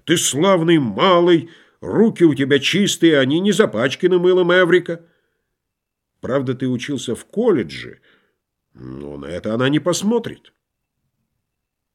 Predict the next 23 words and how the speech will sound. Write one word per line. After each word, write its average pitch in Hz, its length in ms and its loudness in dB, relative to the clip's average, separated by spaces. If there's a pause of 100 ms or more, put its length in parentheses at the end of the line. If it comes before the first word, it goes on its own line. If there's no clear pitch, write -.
(420)
"Всё - 200 -8
случая 156 600 -4
не 98 260 -6
было", 80 220 -12 (480)
вздохнул 90 520 -12
Ричард. - 480 -16 (280)
"Устрой 143 400 -2
так, 165 180 0
чтоб 180 240 0
был", 175 400 6
сказал 175 420 0
Энтони. 170 460 -6 (220)
"Ступай 208 420 2
с - 100 -6
ней 117 140 -4
на 120 100 -2
прогулку 131 480 -4
в 135 120 -12
парк 196 340 0
или 113 140 0
повези 113 420 -4
на 135 100 0
пикник. 170 600 -4